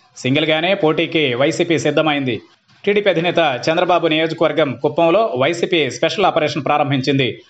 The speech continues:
మంత్రి పెద్దిరెడ్డి ఇక్కడ గెలుపు ప్రతిష్టాత్మకంగా తీసుకున్నారు. దీంతో తాజాగా వైసీపీ అక్కడ వేగంగా నిర్ణయాలు అమలు చేస్తోంది. కుప్పం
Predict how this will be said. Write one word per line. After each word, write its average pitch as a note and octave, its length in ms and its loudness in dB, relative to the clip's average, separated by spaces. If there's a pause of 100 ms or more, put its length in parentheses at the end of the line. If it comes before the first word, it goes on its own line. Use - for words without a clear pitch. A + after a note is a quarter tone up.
(220)
మంత్రి F3 280 0
పెద్దిరెడ్డి F3 460 0
ఇక్కడ C#3+ 440 0
గెలుపు E3+ 480 0
ప్రతిష్టాత్మకంగా D#3+ 800 0
తీసుకున్నారు. C#3 540 -2 (120)
దీంతో D3 300 0
తాజాగా D#3 640 0 (260)
వైసీపీ E3 480 2 (120)
అక్కడ C#3 360 0
వేగంగా D#3 680 2
నిర్ణయాలు E3+ 420 2
అమలు D3+ 180 2
చేస్తోంది. C#3+ 560 2 (440)
కుప్పం F#3 500 0